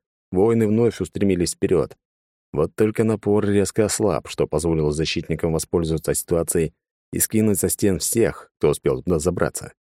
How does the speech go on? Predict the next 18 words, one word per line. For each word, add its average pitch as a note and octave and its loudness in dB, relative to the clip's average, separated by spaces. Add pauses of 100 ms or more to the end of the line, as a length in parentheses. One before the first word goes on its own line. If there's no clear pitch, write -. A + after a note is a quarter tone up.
(720)
Мы G2 0
будто B2 0
вернулись A#2 0
к - -20
тому G#2 0
моменту, G2 0
когда F2 0
всё - 0
ещё F2+ 2
не F2+ 0
было F2+ 2
использовано E2+ -2
это D#2+ -6
чудовищное F2 0
заклинание. E2 -2 (680)
А E2 0
старик A#2+ 0
Икар, A2+ 0